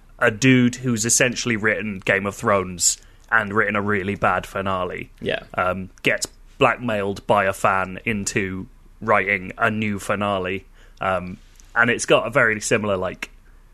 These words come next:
Speaker 1: sounding vibe of toxic fandom taking control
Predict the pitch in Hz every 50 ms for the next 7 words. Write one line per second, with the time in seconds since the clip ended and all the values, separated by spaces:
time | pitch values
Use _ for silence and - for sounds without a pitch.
0 | - - - - - 120 - - - 120 110 107 107 101 104 98 98 98 95 107
1 | 92 92 92 92 - 101 - 95 90 90 92 - - - - - - - - -
2 | - - - - - - - - - 139 120 - - - 117 - - - 107 107
3 | 104 101 104 95 92 95 92 87 - - - - - 110 98 90 - 98 92 -
4 | - 92 90 - - 110 98 92 90 90 90 85